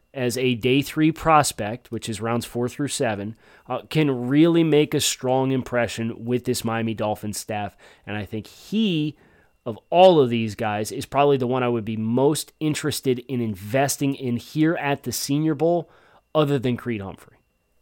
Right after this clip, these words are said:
Today's episode is brought to you by ten ten. Ten ten is an exclusive collection of ten one-of-a-kind engagement rings designed by ten of the most distinctive designers working today.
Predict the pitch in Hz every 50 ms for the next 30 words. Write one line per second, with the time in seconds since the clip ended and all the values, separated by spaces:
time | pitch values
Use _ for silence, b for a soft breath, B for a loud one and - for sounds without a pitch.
0 | _ _ - - 165 156 175 185 208 240 254 208 - - 180 175 - 156 139 -
1 | - 147 131 131 131 143 135 - - 151 151 165 185 185 - 190 175 143 156 160
2 | 147 135 127 127 135 139 - - - 143 139 135 143 156 143 - - 123 98 82
3 | 78 - - - 143 147 160 165 - 160 151 151 156 139 120 131 127 120 - -
4 | - - 147 151 165 - - - - - 151 139 135 - - - 123 117 - -
5 | - - 151 151 160 160 143 131 139 143 139 139 - 135 131 123 120 120 117 104
6 | 110 110 110 98 110 110 98 110 110 107 104 - - 110 95 110 110 110 104 107
7 | 107 104 - - - 160 160 160 - - 113 110 120 117 113 120 131 127 - -
8 | 123 - - 131 123 120 - 123 104 95 113 104 101 107 104 104 107 104 - 104
9 | 107 104 - - 107 98 - - 107 101 107 95 -